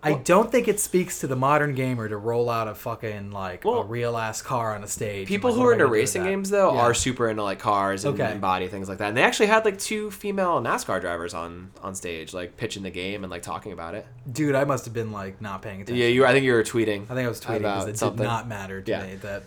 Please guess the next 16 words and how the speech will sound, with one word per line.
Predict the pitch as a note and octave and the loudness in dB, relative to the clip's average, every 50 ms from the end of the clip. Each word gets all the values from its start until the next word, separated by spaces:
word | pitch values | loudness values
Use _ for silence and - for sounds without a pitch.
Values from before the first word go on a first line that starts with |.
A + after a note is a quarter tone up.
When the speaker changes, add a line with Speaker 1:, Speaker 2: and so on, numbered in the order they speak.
| - - - | -14 -16 -14
Speaker 1:
that | - G#2+ G#2 G#2+ - | -12 -12 -12 -12 -14
you, | A#2+ A#2 A2+ A2+ | -14 -12 -10 -10
you | A2 G#2+ G#2+ A2 | -10 -10 -12 -14
can | G#2+ - A2 G#2+ A2+ | -14 -14 -16 -16 -14
show | A#2 - - B2 A#2 | -12 -10 -8 -8 -6
me | A2 A2+ A2 G#2+ | -6 -8 -8 -8
a, | G#2 G2+ G2+ G2 - - - - - - - - - - | -8 -8 -8 -10 -12 -16 -20 -20 -20 -20 -20 -20 -18 -14
a | B2+ A2 | -14 -12
car | - - B2+ A#2 A2+ A2 A2 | -8 -4 -2 0 0 0 -2
on | G#2+ G#2 G#2 | -4 -6 -8
a | |
stream. | F#2+ - - B2 G#2+ F#2+ F#2 F#2+ F#2+ G2+ | -10 -12 -10 -10 -10 -10 -10 -12 -10 -4
Speaker 2:
Yeah. | D3 D3+ - B2+ A2+ E3+ | 0 2 4 4 4 6
Speaker 1:
<laughs> | G3 A3+ F#3 E3+ | 6 6 6 6
Okay. | G3+ F#3 F3+ F3+ - C3+ C3 | 6 4 4 4 4 4 4
Speaker 2:
So, | A#2+ A2 G#2 G2+ G#2 - | 4 4 4 2 0 -2